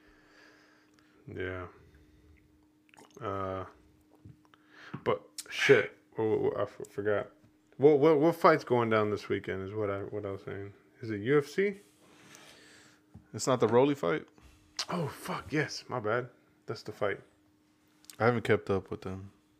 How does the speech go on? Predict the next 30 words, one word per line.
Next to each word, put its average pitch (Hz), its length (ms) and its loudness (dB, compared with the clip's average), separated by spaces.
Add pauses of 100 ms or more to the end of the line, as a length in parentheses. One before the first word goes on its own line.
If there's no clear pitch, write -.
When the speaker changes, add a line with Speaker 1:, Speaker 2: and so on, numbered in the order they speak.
(260)
Speaker 1:
That's 113 240 -4
the 113 80 -8
fight 107 220 -2
that's 101 160 -6
supposed 101 360 -6
to 95 100 -10
happen. 95 340 -8 (920)
All 139 220 4
I 139 80 4
know 143 240 4
is 123 100 4
that 113 200 4
Rolly 127 260 4
Romero, 120 480 2
dude, 117 400 0
can, 95 400 -6 (500)
can 101 160 -12
talk 110 300 2
some 107 220 -8
shit. 101 420 -2
Like, 107 320 4
even 147 300 4
though, 151 180 8
like, 135 220 8
it 123 160 6
may 131 240 6
not 131 400 6 (1600)
make 135 320 4
sense 156 380 6
completely, 160 720 8